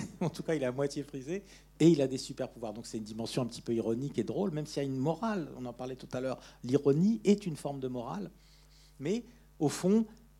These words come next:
on pose des questions, on met, on met en scène des enfants et puis je me débrouille pour que ce soit pas, euh, ils le tuent pas, mais quand même, ils font des choses assez dingues.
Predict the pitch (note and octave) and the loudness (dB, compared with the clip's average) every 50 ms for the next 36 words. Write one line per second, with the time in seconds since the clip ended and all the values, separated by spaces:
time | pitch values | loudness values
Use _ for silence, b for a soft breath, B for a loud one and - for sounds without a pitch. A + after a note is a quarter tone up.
0 | - - - - - - - D3+ D3+ - D3+ C#3 - G3 G#3 E3+ D3 F3 F3 A3 | -20 -20 -20 -20 -20 -14 -12 -10 -6 -4 -4 4 12 12 12 12 12 12 10 10
1 | A3+ G#3 - - - G3+ G3 G3 G3+ G3+ F#3+ D#3+ D3 D3+ D#3+ D3+ D3 C#3+ C#3+ D3 | 8 4 4 4 6 6 8 8 8 8 6 6 6 6 6 6 4 4 6 6
2 | D3 C#3+ - - - E3 D#3+ D3 C#3+ C3+ B2+ C#3 B2+ - - G3+ G#3+ A3+ G#3 - | 6 6 6 6 4 4 4 4 4 4 4 2 2 2 4 8 8 8 8 6
3 | C3+ A#2 B2+ C3+ C3 C3 - E3+ F#3 F3 D3 C3+ - D3 C#3 - - B2+ B2 B2 | 2 0 4 6 6 8 8 8 6 6 4 0 -2 -4 -6 0 6 8 8 8
4 | - - - - - - - - - - - A#2+ B2 G#2+ G#2+ A2 G#2+ - - C3 | 8 4 -4 -10 -12 -14 -16 -16 -16 -10 -6 -4 0 2 4 2 2 2 -4 2
5 | - - F3+ F#3+ G#3 A3+ A3 B B B B B B - A#2+ B2+ B2 B2+ B2 E3+ | 6 8 8 8 8 6 2 B B B B B B -2 0 0 2 4 4 6
6 | G3+ G#3 F3 - - C#3+ C3 A#2+ - - F3+ D3+ A#2+ - - C3 C3 D#3 G3 G3 | 6 4 2 0 -2 -2 -2 -2 -2 -2 -2 -2 -2 -2 -2 -4 0 0 0 0
7 | F3 C3 A#2+ A2+ | 0 -2 -6 -10